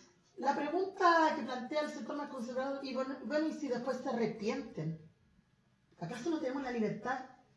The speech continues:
también después de querer cambiarnos de nuevo el nombre?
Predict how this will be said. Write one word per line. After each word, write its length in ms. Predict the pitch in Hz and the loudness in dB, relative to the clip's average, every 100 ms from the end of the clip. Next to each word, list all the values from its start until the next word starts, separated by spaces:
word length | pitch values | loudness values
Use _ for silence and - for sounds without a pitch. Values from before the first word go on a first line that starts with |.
| - - | -20 -4
también 380 | 220 202 240 285 | 0 2 2 2
después 340 | 233 247 254 | 0 4 4
de 120 | 277 247 | 4 4
querer 260 | 247 - | 2 2
cambiarnos 400 | 254 233 294 320 | 0 2 2 0
de 80 | 247 | 0
nuevo 180 | 277 302 | -2 -2
el 140 | 254 | -2
nombre? 440 | 285 370 320 349 | -4 -2 -2 -2